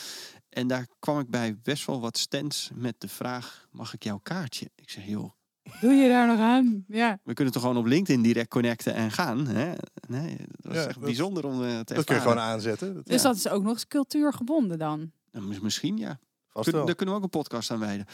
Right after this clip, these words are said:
Speaker 2: Dat
Speaker 3: In
Speaker 2: is
Speaker 3: Japan
Speaker 2: leuk.
Speaker 3: is het heel belangrijk dat je een
Speaker 1: Ja,
Speaker 3: kaartje hebt.
Speaker 1: en met twee ha-,
Speaker 3: Ja, ja, ja,
Speaker 1: handjes
Speaker 3: ja.
Speaker 1: aan, eh,
Speaker 3: Ja.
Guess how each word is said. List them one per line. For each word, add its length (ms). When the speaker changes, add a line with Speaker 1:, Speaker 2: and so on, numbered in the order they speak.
Speaker 2:
Dat 160
Speaker 3:
In 100
Speaker 2:
is 120
Speaker 3:
Japan 160
Speaker 2:
leuk. 100
Speaker 3:
is 80
het 100
heel 220
belangrijk 480
dat 120
je 80
een 100
Speaker 1:
Ja, 100
Speaker 3:
kaartje 240
hebt. 120
Speaker 1:
en 120
met 120
twee 220
ha-, 100
Speaker 3:
Ja, 300
ja, 180
ja, 100
Speaker 1:
handjes 280
Speaker 3:
ja. 80
Speaker 1:
aan, 180
eh, 60
Speaker 3:
Ja. 140